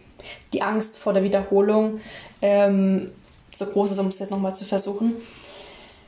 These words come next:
Ähm, und jedenfalls gehen die beiden irgendwie ihre eigenen Wege. Sie bleiben noch zusammen im Sinne von, sie sind verheiratet, aber jeder macht irgendwie sein eigenes Ding. Also Sue hat ihre Gefühle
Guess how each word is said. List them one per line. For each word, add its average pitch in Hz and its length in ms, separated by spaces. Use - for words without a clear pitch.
Ähm, 214 540
und 202 800
jedenfalls 233 380
gehen 233 200
die 233 80
beiden 202 400
irgendwie 208 260
ihre 214 160
eigenen 196 360
Wege. 208 240
Sie 208 140
bleiben 208 360
noch 196 300
zusammen 196 420
im 226 100
Sinne 196 160
von, 196 120
sie 202 100
sind 196 120
verheiratet, 220 440
aber 208 400
jeder 240 200
macht 226 120
irgendwie 214 180
sein 208 160
eigenes 196 320
Ding. 196 200
Also 185 220
Sue 220 380
hat - 400
ihre 208 580
Gefühle 214 460